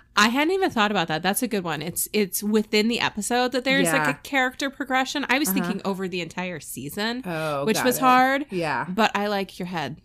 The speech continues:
Speaker 1: Okay.
Speaker 2: Yeah.
Speaker 1: I'm here. I say we give a golden can of beans to both of those.
Speaker 2: Okay, perfect. Thanks. Yay.
Speaker 1: <clears throat> Yay.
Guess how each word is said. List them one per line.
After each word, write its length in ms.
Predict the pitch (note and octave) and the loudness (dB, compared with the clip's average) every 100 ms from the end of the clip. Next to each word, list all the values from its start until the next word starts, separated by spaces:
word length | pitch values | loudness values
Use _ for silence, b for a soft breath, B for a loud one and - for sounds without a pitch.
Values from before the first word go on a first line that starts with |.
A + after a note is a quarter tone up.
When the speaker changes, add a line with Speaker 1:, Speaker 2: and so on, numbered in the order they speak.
| _ F#3+ | _ -4
Speaker 1:
Okay. 180 | G#3+ F4 | 0 0
Speaker 2:
Yeah. 100 | - B B B - | -2 B B B 0
Speaker 1:
I'm 220 | B3 F#4+ | 2 4
here. 220 | G4 F#4+ | 2 2
I 80 | A3 | 2
say 200 | C4 F#4+ | 2 2
we 100 | E4+ | 4
give 240 | C#4 C4 - - | 4 0 -2 0
a 80 | G#3 | 2
golden 320 | G#3+ G#3 G#3 | 2 2 0
can 220 | A3 G3 | 0 0
of 80 | F3+ | 2
beans 500 | F3 F#3+ A#3+ - - | 0 2 0 -4 -10
to 360 | - A3 G3+ F#3+ F3 | -6 -2 -2 -2 -8
both 880 | E3 F3 F3+ G3+ C4 F#4+ - - - _ _ _ F#3+ | -8 -4 0 4 6 4 -2 -20 -20 _ _ _ -2
of 160 | E3+ | 0
those. 420 | E3 - - - - - A#3+ | -2 -2 -4 -8 -10 -10 -6
Speaker 2:
Okay, 260 | A#3 F3+ - | -6 -6 -2
perfect. 340 | C4+ C4+ - | -2 -2 -4
Thanks. 380 | C4 A3+ - - | -6 -6 -10 -10
Yay. 680 | C4+ B3+ A3+ G3+ F3+ E3+ E3+ F3+ | -6 -2 -2 -2 -6 -6 -4 -6
Speaker 1:
<clears throat> 180 | - - | -8 -6
Yay. 800 | C4+ C#4 C4 B3+ A#3+ A3 F3+ | -2 -2 -2 -4 -6 -6 -8